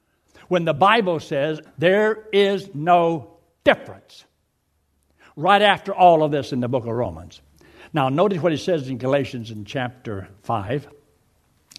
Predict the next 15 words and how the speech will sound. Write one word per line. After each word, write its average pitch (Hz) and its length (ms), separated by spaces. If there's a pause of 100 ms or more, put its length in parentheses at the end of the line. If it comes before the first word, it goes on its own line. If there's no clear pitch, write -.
(240)
Notice 165 260
in 165 80
verse 151 240
nineteen. 147 640 (960)
"Now 175 200
the 160 100
works 196 340
of 196 80
the 160 100
flesh 175 400
are 165 120
manifest, 165 480
which 170 180
are 165 80
these: 160 260